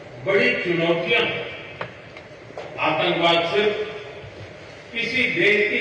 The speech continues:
सुरक्षा ही नहीं, बल्कि पूरी मानवता के लिए एक साझा चुनौती है। कोई देश, कोई समाज,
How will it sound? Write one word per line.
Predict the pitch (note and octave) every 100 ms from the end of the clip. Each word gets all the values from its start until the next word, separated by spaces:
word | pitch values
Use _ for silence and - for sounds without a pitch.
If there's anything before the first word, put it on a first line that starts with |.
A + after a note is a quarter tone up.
| -
सुरक्षा | F3 E3 - A3
ही | G#3+ G#3
नहीं, | - G#3 - - - - - - - - - - -
बल्कि | D3+ D#3+ - G#3+ - - - - - - - - -
पूरी | F#4+ A4+ - B3 A3
मानवता | D3 D3+ - A3 A3 G3 -
के | D#3+
लिए | B2+ B2 A#2 - - - - - - - D#3+
एक | D#3+ D#3
साझा | D#3+ E3 E3+ - F#3+ - - - - - - -
चुनौती | F3 D#3+ D#3 D#3 D#3 D#3
है। | - - - - - - - - - - - - - - -
कोई | E3 E3+ E3
देश, | F3+ G3 G3+ - - - - - - - - - - -
कोई | D#3+ D#3+
समाज, | D#3+ E3+ F3+ F#3+ F#3+